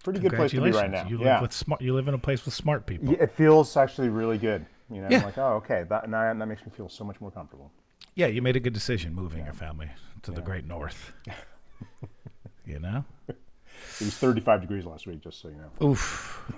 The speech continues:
Speaker 2: Yeah, it's ninety here, so.
Speaker 1: It just turned ninety today, though. That, that's,
Speaker 2: Right.
Speaker 1: that's Vermont. Thirty-five last week, ninety today.
Speaker 2: See, I don't, that's what I don't miss.
Speaker 1: Mm-hmm.
Speaker 2: I don't miss the fucking with me.
Speaker 1: Yeah.
Speaker 2: Down here, Mother
Speaker 1: You're just,
Speaker 2: Earth
Speaker 1: like,
Speaker 2: just,
Speaker 1: sweltering the whole time.
Speaker 2: just,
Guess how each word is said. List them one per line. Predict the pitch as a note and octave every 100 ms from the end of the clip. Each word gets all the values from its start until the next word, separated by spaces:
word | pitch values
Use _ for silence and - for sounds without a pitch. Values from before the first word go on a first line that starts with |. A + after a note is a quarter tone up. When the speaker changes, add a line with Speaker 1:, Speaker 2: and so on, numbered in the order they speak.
| - -
Speaker 2:
Yeah, | E2+ C2+ G1+
it's | C2+ - - -
ninety | F#2+ F#2 G2 C#2+ C#2
here, | D#2 D2+ -
so. | - D#2 D#2
Speaker 1:
It | F#2+
just | G#2+ -
turned | C3 A#2
ninety | A2+ A2+
today, | G#2 A#2 A#2 -
though. | C#2+ - F2
That, | G2 A#2
that's, | B2 -
Speaker 2:
Right. | A#2+
Speaker 1:
that's | A#2
Vermont. | A#2 G#2+ G2+ E2+
Thirty-five | G#2 A2+ B2 C#3
last | C3+ C3 C3+
week, | B2 -
ninety | F#2+ F3
today. | D#2+ D2+ C#2+ - - -
Speaker 2:
See, | -
I | - D#3
don't, | E3+
that's | C3+ D3+ D#3+
what | D3
I |
don't | C#3 C3+
miss. | B2+ G2+ - - - - - - G2+
Speaker 1:
Mm-hmm. | F2+ F#2+ - - -
Speaker 2:
I | A2
don't | C3+ C#3
miss | C#3
the | - A2+
fucking | B2+ A#2+ G2+
with | F2+ -
me. | D#2+ C2+ - - -
Speaker 1:
Yeah. | E2 C#2+ - _ - - -
Speaker 2:
Down | A#2+ C#3
here, | B2 C#3+ C#3
Mother | B2+ A#2+
Speaker 1:
You're | A#2+
just, | B2+
Speaker 2:
Earth | C#3
Speaker 1:
like, | -
Speaker 2:
just, | C3 A2
Speaker 1:
sweltering | C#3 B2+ B2 B2+ G#2 G2
the | F2+
whole | F#2+ F2+
time. | -
Speaker 2:
just, | A2